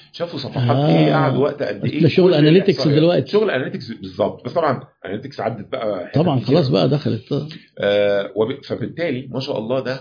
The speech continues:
Speaker 1: عمل شهرة كبيرة جدًا جدًا ليا ولشركتي
Speaker 2: آه.
Speaker 1: في الوقت ده، واداني مصداقية عالية في السوق.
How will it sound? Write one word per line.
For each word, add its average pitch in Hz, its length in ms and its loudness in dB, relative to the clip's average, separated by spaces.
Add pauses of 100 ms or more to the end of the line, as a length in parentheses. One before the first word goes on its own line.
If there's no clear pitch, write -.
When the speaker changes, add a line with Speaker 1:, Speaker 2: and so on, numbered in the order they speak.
Speaker 1:
عمل 123 300 -8
شهرة 127 260 -10
كبيرة 120 300 -4
جدًا 120 320 -6
جدًا 113 300 -6
ليا 110 260 -4
ولشركتي - 600 -10 (100)
Speaker 2:
آه. 123 180 4
Speaker 1:
في 127 40 4
الوقت 101 260 0
ده، 90 140 -10
واداني 101 340 -4
مصداقية 101 440 -6
عالية 101 240 -4 (160)
في - 80 -
السوق. - 360 -18